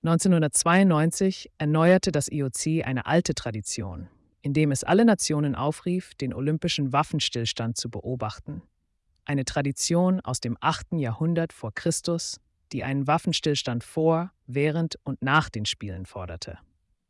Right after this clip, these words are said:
Die Tradition förderte eine friedliche Umgebung und gewährleistete sichere Durchreise, Zugang und Teilnahme für Athleten und relevante Personen bei den Spielen, wodurch die Jugend der Welt für die Sache des Friedens mobilisiert wurde.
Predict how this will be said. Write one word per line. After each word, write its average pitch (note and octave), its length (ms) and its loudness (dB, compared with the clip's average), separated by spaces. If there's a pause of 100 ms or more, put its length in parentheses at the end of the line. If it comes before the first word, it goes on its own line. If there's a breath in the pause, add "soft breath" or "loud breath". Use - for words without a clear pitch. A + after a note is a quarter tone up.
(500)
Die C#3 60 -6
Tradition D#3+ 680 2
förderte D#3 440 2
eine C#3 180 -2
friedliche F#3 500 -2
Umgebung D3+ 720 0
und C#3+ 120 -4
gewährleistete D#3 800 4
sichere C#3 460 0
Durchreise, D#3+ 880 2 (160)
Zugang F3 460 2
und B2+ 160 -4
Teilnahme C#3+ 500 0
für - 180 -6
Athleten D3+ 680 -2
und C#3 180 -8
relevante C3+ 460 -2
Personen C3+ 580 -2
bei G#2+ 140 -4
den G#2 160 -6
Spielen, G#2 540 -6 (680)
wodurch C#3+ 300 2
die C#3+ 160 0
Jugend G3+ 300 4
der F3+ 140 6
Welt D#3 220 6
für - 120 -6
die C#3 100 -2
Sache D3 260 0
des C#3 160 -2
Friedens D3 560 -4
mobilisiert B2+ 760 -4
wurde. E2+ 260 -10